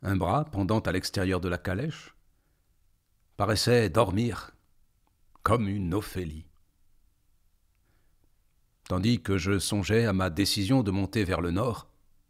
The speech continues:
une nouvelle fois. Ce voyage ne serait pas facile. Lorsque j'avais entrepris,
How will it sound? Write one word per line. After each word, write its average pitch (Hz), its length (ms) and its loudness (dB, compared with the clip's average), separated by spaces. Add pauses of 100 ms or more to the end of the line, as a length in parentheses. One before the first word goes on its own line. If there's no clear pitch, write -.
(600)
une 90 140 0
nouvelle 90 280 2
fois. - 340 -8 (3000)
Ce 101 340 4
voyage 110 480 4
ne 95 180 0
serait 95 320 0
pas 90 160 0
facile. 80 580 -6 (1800)
Lorsque 101 340 -2
j'avais 107 320 4
entrepris, 107 640 0